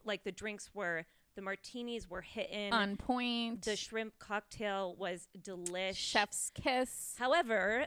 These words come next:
Speaker 1: we then get the tab, and I'm thinking
Speaker 2: <laughs>
Speaker 1: for sure hot guy from Italian class is going to, at the very least, buy a round of
Speaker 2: A
Speaker 1: drinks.
Speaker 2: round. Let's, let's reiterate. This man is the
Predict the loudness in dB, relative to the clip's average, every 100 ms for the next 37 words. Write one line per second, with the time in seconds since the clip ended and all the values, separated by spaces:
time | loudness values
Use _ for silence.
0 | -2 -6 -6 2 4 4 2 -4 -2 -4
1 | -4 -4 0 0 0 0 0 2 2 4
2 | 2 0 0 -2 -4 -2 -2 0 0 -2
3 | 2 6 6 6 0 -4 -18 -14 2 2
4 | 2 0 -4 -4 -8 -4 -2 -2 -4 -4
5 | -4 -4 -8 -10 -6 -6 -8 -8 -8 -10
6 | -18 -4 -2 -2 -4 0 0 0 -2 -6
7 | -8 -4 -2 0 -4 -6 -6 -6 -6 2
8 | 2 6 6 6 2 6 6 8 4 4
9 | 6 6 6 0 4 4 4 2 2 2
10 | 2 0 2 2 0 -2 0 0